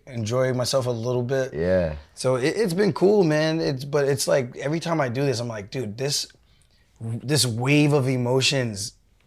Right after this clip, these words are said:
Speaker 1: going through the ride of training camp, you go to the fight, you weight cut, talking crap with your opponent, the ceremony weigh-ins,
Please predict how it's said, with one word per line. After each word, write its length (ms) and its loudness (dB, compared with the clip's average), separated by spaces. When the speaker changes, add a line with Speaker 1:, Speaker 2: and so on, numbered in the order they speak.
Speaker 1:
going 280 0
through 120 0
the 80 2
ride 340 4
of 280 -6
training 380 -4
camp, 380 -12
you 160 -14
go 220 2
to 120 2
the 100 -2
fight, 300 -10
you 140 -10
weight 320 0
cut, 320 -10
talking 420 0
crap 300 0
with 160 -2
your 120 0
opponent, 520 -4
the 100 -2
ceremony 600 4
weigh-ins, 640 2